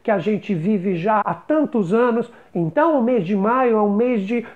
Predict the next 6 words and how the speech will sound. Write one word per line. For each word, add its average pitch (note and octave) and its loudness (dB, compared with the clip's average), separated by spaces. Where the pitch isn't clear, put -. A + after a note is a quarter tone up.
muita B3+ 0
atenção, F3 -2
porque A#3+ 0
nós B3+ 2
vamos A#3+ 0
ter, C4 0